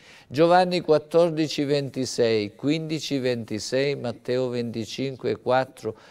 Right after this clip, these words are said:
primo Tessalonicesi cinque cinque, Giovanni otto dodici, Salmo ventitré cinque, Atti uno otto, Efesini tre diciannove, Efesini cinque diciotto, Luca quattro uno, Atti quattro otto,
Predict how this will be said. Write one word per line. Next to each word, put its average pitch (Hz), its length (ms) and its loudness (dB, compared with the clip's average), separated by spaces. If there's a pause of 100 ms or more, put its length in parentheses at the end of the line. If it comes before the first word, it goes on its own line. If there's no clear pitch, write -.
(140)
primo 175 380 0
Tessalonicesi 135 1160 0
cinque 135 480 -6
cinque, 135 640 -6 (380)
Giovanni 170 580 2
otto 165 420 2
dodici, 120 680 0
Salmo 151 520 -2
ventitré 131 760 -2
cinque, 101 560 -6
Atti 135 420 -4
uno 135 300 -4
otto, 123 500 -4
Efesini 110 680 -4
tre 143 280 -2
diciannove, 117 840 -6 (300)
Efesini 143 720 0
cinque 156 480 -2
diciotto, 135 960 -4
Luca 139 480 -4
quattro 139 580 -2
uno, 117 500 -6
Atti 131 480 -6
quattro 123 520 -4
otto, 107 600 -8